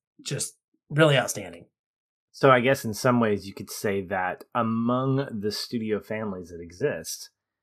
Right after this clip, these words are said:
Speaker 2: Sony Pictures is kinda like the Mitchells in that they stand out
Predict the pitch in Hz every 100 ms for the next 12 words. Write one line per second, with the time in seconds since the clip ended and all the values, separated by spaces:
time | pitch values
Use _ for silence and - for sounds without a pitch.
0 | _ _ _ - - 117 107 - 107 -
1 | 87 90 - 104 92 90 - 87 92 -
2 | - - - _ _ 101 87 - 82 -
3 | 98 87 82 85 - -